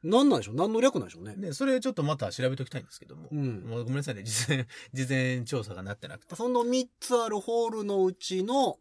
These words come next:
Speaker 2: ティーティーに来ております。
Speaker 1: 真ん中ですかね。
Speaker 2: そうです。真ん中です。
Speaker 1: ティーティーホールっていうのは。
Speaker 2: そうです。
Speaker 1: で、えっと、本日はですね、何のイベントかと言いますと。
Speaker 2: と、なんと、
Speaker 1: はい。
Speaker 2: ロックマンライブ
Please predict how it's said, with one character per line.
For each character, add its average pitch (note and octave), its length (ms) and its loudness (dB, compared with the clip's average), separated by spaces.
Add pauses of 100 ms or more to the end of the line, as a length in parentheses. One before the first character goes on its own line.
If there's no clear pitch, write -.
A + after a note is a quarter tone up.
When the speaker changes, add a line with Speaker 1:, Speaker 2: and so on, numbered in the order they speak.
Speaker 2:
テ - 80 2
ィ - 20 4
ー C4+ 140 6
テ C#4 60 4
ィ C#4 60 4
ー - 0 -
に C#4 80 2
来 C4+ 80 0
て C4 40 0
お C4 60 0
り C4 60 0
ま B3+ 220 0
す。 - 220 -8
Speaker 1:
真 - 80 6
ん A#3 60 6
中 A3 460 0 (120)
で E3 160 4
す - 140 -6
か - 100 -20
ね。 D#3 140 -2
Speaker 2:
そ - 40 0
う - 40 -6
で A2 60 0
す。 - 20 0
真 - 0 -
ん - 0 -
中 - 0 -
で C3 60 0
す。 B2 60 0
Speaker 1:
テ G2+ 60 -10
ィ - 0 -
ー - 40 -14
テ C3+ 40 -2
ィ C3 60 2
ー B2+ 80 0
ホ B2+ 160 -2
ー - 20 -6
ル F2 60 -10
っ - 60 -14
て - 120 -20
い - 40 -12
う - 20 -6
の A#2 60 0
は。 F#2 40 0
Speaker 2:
そ - 0 -
う - 20 -10
で F2 80 -12
す。 - 180 -18 (760)
Speaker 1:
で、 B3+ 80 0 (200)
え - 20 2
っ - 20 -2
と、 F#3+ 160 -2
本 A3+ 160 0
日 D#3 280 -2 (680)
は G2 120 -8
で F#2+ 120 -12
す - 100 -10
ね、 C3 380 -4
何 D#3+ 320 -2
の F#3+ 100 2
イ G3+ 120 0
ベ G#3+ 160 -4
ン G3+ 40 -8
ト G3+ 140 -8
か D3+ 160 -4
と C3+ 120 -6
言 F#3+ 180 -4
い A3+ 40 -8
ま A3 160 0
す C#3+ 120 -4
と。 - 60 2
Speaker 2:
と、 D#3+ 320 8 (800)
な B2 140 4
ん D#3 80 2
と、 E3 320 8
Speaker 1:
は B2 240 -2
い。 - 80 -16 (340)
Speaker 2:
ロ C#3+ 200 6
ッ - 40 -8 (100)
ク F3 120 2
マ D#3+ 100 8
ン D3+ 140 4
ラ C#3+ 100 8
イ B2+ 60 6
ブ G2+ 240 -8